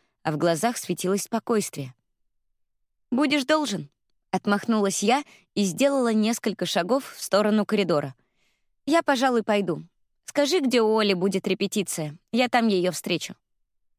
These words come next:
Денис задумчиво потер затылок, не спеша с ответом. Он будто хотел что-то сказать, но не решался.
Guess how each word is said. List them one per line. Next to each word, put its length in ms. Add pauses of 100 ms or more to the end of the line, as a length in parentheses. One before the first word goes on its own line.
(380)
Денис 460
задумчиво 680
потер 340
затылок, 520 (160)
не 180
спеша 400
с 80
ответом. 480 (680)
Он 260
будто 320
хотел 380
что-то 320
сказать, 560 (400)
но 80
не 160
решался. 520